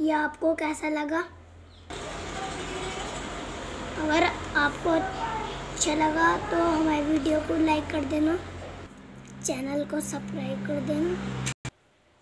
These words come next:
हमारी video को अपने friends में share कर देना।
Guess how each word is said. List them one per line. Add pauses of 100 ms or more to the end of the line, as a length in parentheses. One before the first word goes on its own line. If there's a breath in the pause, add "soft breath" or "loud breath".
(520)
हमारी
video
को
अपने
friends
में (180)
share
कर
देना।